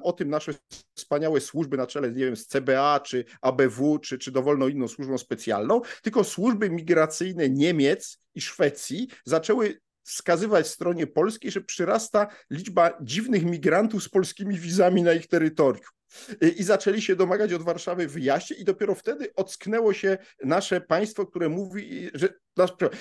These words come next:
to jest coś absolutnie niebywałego. Tyle tylko, że zgadzam się z tobą, że to nie zadziała tak mocno, ale nie z powodu, który powiedziałeś, że politycy opozycji, czy Konfederacji, czy Koalicji Obywatelskiej, czy wszystkich innych ugrupowań o tym za mało mówią,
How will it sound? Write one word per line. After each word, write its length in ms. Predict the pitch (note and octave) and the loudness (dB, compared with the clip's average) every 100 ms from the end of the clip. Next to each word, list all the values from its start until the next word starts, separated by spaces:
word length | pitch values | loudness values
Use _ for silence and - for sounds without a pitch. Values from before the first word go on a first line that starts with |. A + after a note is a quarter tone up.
| - | -4
to 120 | - | 4
jest 260 | B3 C#4+ - | 4 4 2
coś 240 | A3+ A#3 - | 2 2 -2
absolutnie 760 | G3+ - - F#3+ A3 - F3+ | -6 0 2 2 0 -4 -4
niebywałego. 680 | F3+ E3 D#3 D#3 C#3+ A2 - _ | 0 0 2 4 4 2 -2 _
Tyle 260 | G3 C#4 A#3 | 0 0 0
tylko, 520 | F3+ B2 - A#2+ G3 | -2 -2 -4 -6 -4
że 120 | F#3 | -4
zgadzam 400 | F3 A#3+ B3+ C#3+ | -2 0 0 -2
się 140 | - | -4
z 120 | A#2+ - | -10 -6
tobą, 400 | G#2+ G2+ B2+ G3+ - - | -6 -4 -4 -6 -10 -10
że 160 | A2 F#3 | 0 2
to 200 | F#3 E3+ | 4 2
nie 260 | C3+ F3+ | 4 4
zadziała 560 | G3+ E3+ C#3 D3 A2 A#2+ | 6 4 4 2 4 2
tak 240 | - D3+ | 0 -2
mocno, 460 | C#3 A#2+ G#2+ - E3 | 0 -2 -2 -6 -4
ale 160 | - F#3 | -2 0
nie 140 | D#4 | 0
z 60 | - | 0
powodu, 340 | A3+ G3+ F#3 | 0 2 0
który 260 | - F3+ D#3+ | -2 -2 -2
powiedziałeś, 920 | D#3+ D3 C3 C#3+ B2+ _ D#3 D#3 C#3 | -2 -4 -6 -16 -20 _ 0 0 0
że 120 | C#3 | -2
politycy 420 | C#3+ C3+ - - | -2 -4 -6 -4
opozycji, 460 | C#3+ C#3 C3 D#3 - | -4 -2 -4 -6 -12
czy 100 | - | -8
Konfederacji, 640 | C#3+ C3+ C3+ C3+ D3 - | -4 0 2 4 2 -2
czy 200 | C3+ C#3 C3 - | -4 -2 -2 -4
Koalicji 340 | - C#3+ D#3+ D3 | -2 -2 0 -2
Obywatelskiej, 520 | C3+ C#3 D3 D3 C3 | 0 -2 -2 -6 -8
czy 120 | - | -8
wszystkich 360 | D#3 - C#3 F3 | -10 -2 -2 0
innych 280 | D#3 C3+ | 0 2
ugrupowań 380 | C#3 C3 C3 D3+ | 0 -2 0 0
o 60 | C#3 | 0
tym 180 | C#3+ B2+ | -2 0
za 100 | C3 | 4
mało 220 | C#3 C3 | 4 4
mówią, 220 | F#3 F3 | 4 2